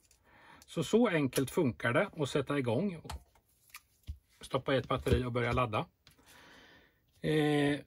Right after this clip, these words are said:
då kan det ju vara lite så att man kanske inte har alla, eh, batterier, eller man kanske inte har några batterier alls med X T sextio. Då får man istället göra så att man köper, eh, laddkablar. Eh, ett alternativ är att man löder egna,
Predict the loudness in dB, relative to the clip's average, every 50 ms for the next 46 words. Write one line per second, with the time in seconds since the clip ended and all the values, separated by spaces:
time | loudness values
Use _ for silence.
0 | _ -4 4 4 4 6 6 6 6 6 6 4 4 6 6 6 6 6 2 2
1 | 0 2 4 2 2 4 2 0 2 2 0 2 2 2 2 2 0 2 2 4
2 | 4 4 2 2 -2 -8 -8 -4 -2 0 0 2 4 4 2 2 0 -4 -12 -10
3 | -8 -6 -2 -2 -2 0 0 -2 -2 -2 -2 0 2 2 2 4 2 0 0 0
4 | -2 -4 -2 -2 -4 -2 0 0 2 2 2 2 2 2 2 0 0 0 0 0
5 | -2 0 0 -2 -2 -2 -2 -2 -2 -4 -6 -8 -8 -6 -4 -2 -2 -2 -2 -4
6 | -6 -6 -4 -2 0 0 -2 -2 -6 -4 -2 -2 -2 -2 -4 _ _ _ _ _
7 | -14 -14 -14 -14 -18 -4 0 0 0 2 2 2 2 2 0 0 2 2 2 2
8 | 2 2 2 2 4 4 2 2 2 0 0 2 2 0 0 0 -2 -2 0 2
9 | 0 0 0 0 0 0 0 0 -2 -2 -2 0 0 0 0 0 2 0 0 0
10 | 0 0 0 2 2 2 0 0 0 -6 _ _ _ _ -20 -20 -20 _ _ _
11 | _ _ _ _ -20 _ _ _ -10 -10 -10 -12 -18 -20 -20 -18 _ -10 -8 -6
12 | -6 -6 -8 -10 -12 -10 -8 -8 -4 0 0 0 2 2 0 -2 0 0 0 2
13 | 2 0 0 0 0 0 2 2 0 0 -2 -4 -4 -4 -6 -4 0 0 0